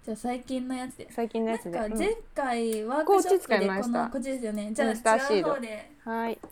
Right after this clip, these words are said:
Speaker 1: やってみたい。
Speaker 2: じゃあ、なんかいいなと思ったところで、シャッフルしてる時にストップって言ってもらえますか？
Speaker 1: はい。
Speaker 2: はい、いきます。
Speaker 1: ストップ。
Speaker 2: フィジカルタッチって出てますね。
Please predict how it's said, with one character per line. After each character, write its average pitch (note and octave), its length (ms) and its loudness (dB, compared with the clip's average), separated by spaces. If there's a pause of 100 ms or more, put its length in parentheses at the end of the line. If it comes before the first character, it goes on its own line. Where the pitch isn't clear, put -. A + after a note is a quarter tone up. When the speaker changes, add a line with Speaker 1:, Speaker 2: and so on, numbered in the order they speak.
(220)
Speaker 1:
や A3 100 -12
っ - 20 -16
て A#3 140 -16
み A3 200 -12
た A3 220 -14
い。 - 40 -14
Speaker 2:
じ G#3+ 60 2
ゃ F#3 380 4
あ、 G3+ 80 -2
な D#4 120 2
ん D#4 60 -2
か A#3 100 2
い - 80 -4
い D4+ 180 2
な A#3+ 180 6
と F#3+ 120 2
思 G3+ 140 4
っ A3 60 0
た F3 100 0
と F3 120 -2
こ F#3 140 2
ろ F#3 100 2
で、 D#3+ 360 0 (140)
シ - 160 -2
ャ D4 40 8
ッ - 40 8
フ G#3+ 140 0
ル F3+ 80 0
し - 80 -10
て F3 80 -4
る F3+ 80 0
時 F3 200 -8
に E3+ 120 -6
ス - 80 -14
ト C4+ 140 2
ッ - 20 -2
プ - 200 -6
っ - 40 -4
て - 80 -20
言 C#3+ 100 -8
っ - 20 -20
て E3 140 -8
も D#3+ 120 -6
ら D#3+ 100 -6
え D#3+ 60 -8
ま E3 180 -10
す - 100 -20
か？ - 300 -8 (460)
Speaker 1:
は C4 340 -4
い。 - 20 -6
Speaker 2:
は B3 40 -8
い、 - 420 -14
い F3 40 -12 (120)
き - 80 -12
ま F3+ 280 -6
す。 F3+ 60 -2 (2750)
Speaker 1:
ス - 40 -16
ト D4+ 80 4
ッ D4 160 -6
プ。 C4 80 -6 (2750)
Speaker 2:
フ - 140 -4
ィ - 40 -4
ジ - 140 0
カ E4 120 8
ル D#4+ 140 6
タ D#4 100 6
ッ D4+ 60 6
チ - 180 -14
っ - 40 -8
て - 100 -10
出 D#3 120 -2
て C3+ 100 -6
ま - 100 -8
す - 140 -14
ね。 - 120 -14